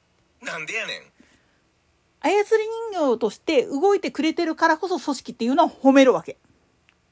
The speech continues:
Speaker 2: ていうふうに考えるんであれば、組織の方から、「お前何者やねん」っていうふうに邪険に扱われたとしたって、それは言ってみりゃ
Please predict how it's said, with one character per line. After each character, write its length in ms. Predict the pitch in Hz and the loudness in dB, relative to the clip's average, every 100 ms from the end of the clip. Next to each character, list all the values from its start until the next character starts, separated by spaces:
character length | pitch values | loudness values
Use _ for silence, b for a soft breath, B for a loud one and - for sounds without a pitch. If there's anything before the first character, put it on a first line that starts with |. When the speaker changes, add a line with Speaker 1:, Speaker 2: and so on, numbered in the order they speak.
| _ _ _ - | _ _ _ -2
Speaker 2:
て 100 | 320 | 0
い 80 | 330 | 0
う 80 | |
ふ 60 | 311 | 0
う 80 | 330 | -4
に 100 | 233 | -2
考 300 | - 285 302 | 0 2 2
え 100 | 269 | 0
る 100 | 220 | -2
ん 60 | 170 | -2
で 80 | |
あ 80 | 175 | -2
れ 80 | 180 | 2
ば、 180 | 226 b b b b b b b b _ _ _ | 2 b b b b b b b b _ _ _
組 140 | 440 480 | 0 0
織 200 | - 339 | 0 -2
の 100 | 254 | 0
方 240 | 240 220 | 2 2
か 120 | 240 | 4
ら、 180 | 226 - - | 4 2 0
「お 120 | 285 | 4
前 120 | 370 440 349 208 - | 8 6 4 -6 -2
何 240 | 208 247 | 2 2
者 200 | 349 453 | 2 0
や 140 | 381 | 0
ね 120 | 247 208 | 0 -2
ん」 40 | |
っ 20 | |
て 60 | 190 | -4
い 80 | 220 | -4
う 100 | 240 | -4
ふ 80 | 247 | -4
う 80 | |
に 220 | 226 220 - _ _ _ - | -6 -6 -10 _ _ _ -16
邪 260 | 170 294 | 0 0
険 200 | 302 381 | 0 -6
に 80 | 392 | -6
扱 320 | 302 339 - | -6 -6 -2
わ 120 | 427 | 0
れ 100 | 453 | 0
た 120 | 427 233 | -2 -6
と 100 | 220 | -6
し 60 | |
た 100 | 202 | -8
っ 60 | 185 | -10
て、 80 | 175 | -8
そ 180 | - | -4
れ 100 | 415 | 0
は 140 | 453 - b b b b _ _ _ _ _ _ _ _ _ | 0 -4 b b b b _ _ _ _ _ _ _ _ _
言 120 | 320 | -8
っ 40 | 359 | -2
て 120 | 415 | -2
み 100 | 415 | 0
り 80 | 349 | 0
ゃ 340 | 214 135 | 2 0